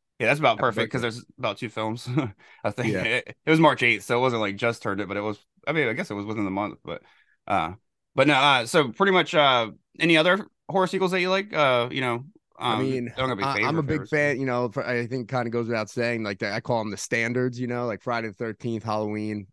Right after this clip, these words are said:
Speaker 2: Nightmare on Elm Street. That, that, that first one, I, I think, is just one of the greatest horror movies ever. And then I, I really enjoy a lot of those sequels, like, um, Dream, Dream Warriors, you know, uh, yeah, I'm just a big, big fan of all those. You, even, you know,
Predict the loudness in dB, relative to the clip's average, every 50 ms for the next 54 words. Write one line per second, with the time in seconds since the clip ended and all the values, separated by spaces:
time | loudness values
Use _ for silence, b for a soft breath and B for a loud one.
0 | _ -4 -4 -2 -2 -2 -4 -2 -2 -2 -4 -4 -4 -2 -2 -2 -2 -4 -4 -4
1 | -4 -4 -4 -4 -4 -6 -6 -4 -4 -4 -4 -4 -4 -4 -4 -4 -6 -6 -6 -6
2 | -6 -6 -4 -4 -6 -4 -4 -4 -4 -4 -4 -6 -6 -6 -4 -4 -4 -4 -4 -6
3 | -6 -4 -4 -2 -2 -4 -4 -6 -6 -6 -8 -8 -8 -8 -8 -8 -10 -12 -12 -10
4 | -10 -10 -8 -8 -10 -10 -10 -10 -10 -8 -10 -10 -8 -6 -4 -4 -4 -4 -6 -6
5 | -6 -6 -6 -6 -6 -4 -4 -4 -4 -4 -4 -6 -6 -4 -4 -4 -6 -6 -4 -6
6 | -6 -4 -4 -4 -2 -2 -2 -2 0 0 0 0 0 0 0 0 0 0 0 0
7 | -2 -2 -4 -4 -4 -6 -6 -4 -6 -8 -8 -6 -6 -6 -6 -8 -8 -8 -6 -6
8 | -4 -4 -4 -6 -8 -10 _ _ b b b b b b _ -2 0 2 2 2
9 | 0 -2 0 0 2 2 2 2 4 4 4 4 4 4 4 2 2 0 -4 -10
10 | -18 -18 -20 -20 -16 -8 -6 -4 -2 -2 -2 -2 -2 -2 -4 -4 -6 -6 -6 -6
11 | -6 -6 -6 -6 -8 -8 -8 -8 -6 -6 -6 -4 -6 -6 -8 -10 -10 -8 -4 -4
12 | -4 -4 -6 -8 -8 -6 -6 -4 -4 -2 -2 -2 -2 -2 -2 -2 -4 -4 -4 -4
13 | -4 -4 -4 -4 -4 -2 -2 -2 -4 -4 -4 -6 -6 -4 -4 -6 -6